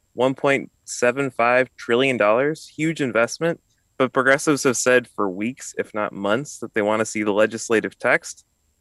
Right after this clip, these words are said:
They held to their guns. So I, I think the outcome was not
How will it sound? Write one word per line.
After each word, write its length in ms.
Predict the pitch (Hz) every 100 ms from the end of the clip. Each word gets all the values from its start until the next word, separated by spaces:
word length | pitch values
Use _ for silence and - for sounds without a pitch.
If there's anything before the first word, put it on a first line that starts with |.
| -
They 80 | 107
held 220 | 110 120
to 100 | 139
their 260 | 143 147 147 _
guns. 400 | - 123 175 107
So 420 | - 107 104 107 - _ _ _ -
I, 100 | 113 -
I 80 | 131
think 260 | - 208 -
the 120 | 98
outcome 520 | - 131 - 147 143 -
was 580 | 107 107 101 98 - - _ _ _
not 280 | - 127 147